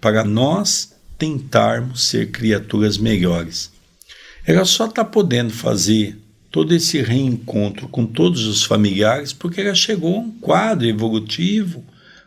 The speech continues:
capaz de auxiliar, sem interferir. É diferente daquela mãe que pediu a Clarence para ir auxiliar os dois filhos. Se ela tivesse lá, a casa dela seria uma baderna, porque ela ia tentar interferir.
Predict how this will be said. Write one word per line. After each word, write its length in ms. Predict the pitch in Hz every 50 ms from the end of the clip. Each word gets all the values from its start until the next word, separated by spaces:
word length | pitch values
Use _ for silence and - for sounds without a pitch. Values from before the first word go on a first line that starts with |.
| _ _ -
capaz 800 | - 175 170 170 - - 135 143 160 185 220 208 - - - - _
de 160 | - 131 147
auxiliar, 720 | 170 185 175 175 - - 254 247 214 139 131 131 139 135 - _ _ _ _ _ _ _ _
sem 420 | - - - - - 233 269 302
interferir. 800 | 294 233 170 85 - 131 110 95 - - - 101 98 92 85 - - _ _ _ _ - - -
É 60 | 139
diferente 580 | 139 180 190 - - 226 214 208 214 208 208 214
daquela 440 | 220 202 180 - 214 202 208 220
mãe 340 | 226 220 208 185 190 190 180
que 100 | 170 -
pediu 320 | - - - 113 110 131 135
a 60 | 131
Clarence 540 | 131 - 131 120 113 117 127 143 135 - -
para 160 | - - 139
ir 100 | 143 147
auxiliar 420 | 151 135 - - 160 139 139 147
os 120 | 147 139 135
dois 260 | 156 160 170 170 -
filhos. 640 | - - - 147 147 143 123 113 - - - - _ _ _ - - _
Se 160 | - - 202
ela 140 | 220 277 269
tivesse 600 | - - 196 139 127 123 113 92 - - - 95
lá, 360 | 107 135 180 196 180 - - - _ _ -
a 120 | - 135
casa 260 | - 190 180 180 -
dela 240 | 185 170 185 196 190
seria 300 | 180 - 226 220 233 214
uma 100 | 226 233
baderna, 720 | 220 262 269 285 285 254 254 269 262 233 143 104 - - - - _ -
porque 240 | - 131 131 -
ela 140 | 180 180 175
ia 180 | 175 202 214 208
tentar 400 | 214 214 226 214 185 175 208 214
interferir. 880 | 214 214 214 220 220 196 175 - 240 226 175 170 196 208 208 - -